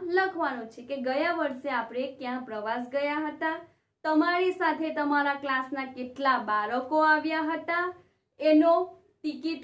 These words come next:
કેટલી હતી, એટલે કે આપણે એના કેટલા પૈસા ચૂકવ્યા હતા, એની ગણતરી તમારે કરવાની છે. પહેલા તો બધા બાળકોની સંખ્યા લખી દેવાની અને જેટલા પૈસા તમે ચૂકવ્યા હતા પ્રવાસ જવા માટે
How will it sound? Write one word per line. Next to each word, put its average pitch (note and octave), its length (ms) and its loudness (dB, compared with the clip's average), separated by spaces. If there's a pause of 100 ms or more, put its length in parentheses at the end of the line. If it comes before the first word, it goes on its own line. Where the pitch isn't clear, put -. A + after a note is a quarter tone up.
(140)
કેટલી C4+ 440 -2
હતી, D#4+ 360 -2
એટલે B3+ 220 -4
કે B3+ 140 -4
આપણે B3+ 240 -2
એના C4+ 260 -4
કેટલા A#3+ 380 -2
પૈસા D4+ 360 -2
ચૂકવ્યા D#4 640 0
હતા, D4+ 340 -2 (340)
એની D4 320 2
ગણતરી A3+ 600 -6
તમારે A3 520 -4 (500)
કરવાની C4 640 -2
છે. - 280 -14 (420)
પહેલા C#4 320 0
તો D4+ 100 -2
બધા B3+ 360 -2
બાળકોની C#4 720 0 (100)
સંખ્યા G4 600 4
લખી D4+ 200 -2
દેવાની B3 540 -4
અને C#4+ 240 -4
જેટલા B3 500 -2
પૈસા C#4+ 380 -2
તમે D4 260 -2
ચૂકવ્યા G4+ 680 2
હતા C#4 200 -2
પ્રવાસ B3 460 -4
જવા A#3+ 200 -6
માટે A#3+ 360 -4